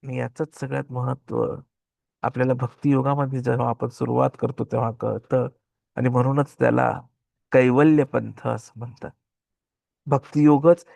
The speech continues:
ईश्वर प्राप्तीचा एकमेव मार्ग आहे, म्हणून त्याला कैवल्य पंथ म्हणवलं जातं. आता मार्ग आहे म्हटलं, पंथ आहे म्हटलं, म्हणजे कुठेतरी सुरुवात हवी आणि कुठेतरी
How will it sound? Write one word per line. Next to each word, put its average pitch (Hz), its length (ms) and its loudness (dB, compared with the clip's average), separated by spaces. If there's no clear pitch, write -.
ईश्वर 147 300 -2
प्राप्तीचा 143 520 -4
एकमेव 151 520 -2
मार्ग 131 360 -2
आहे, 120 460 -4
म्हणून 143 220 -4
त्याला 156 220 2
कैवल्य 123 480 0
पंथ 120 340 -8
म्हणवलं 120 440 -4
जातं. 117 340 -10
आता 123 160 0
मार्ग 131 560 2
आहे 139 380 2
म्हटलं, 135 520 -2
पंथ 123 420 -6
आहे 131 360 -2
म्हटलं, 127 380 -8
म्हणजे 117 300 -10
कुठेतरी 139 400 -2
सुरुवात 175 460 2
हवी 117 200 -4
आणि 120 140 -6
कुठेतरी 139 560 -4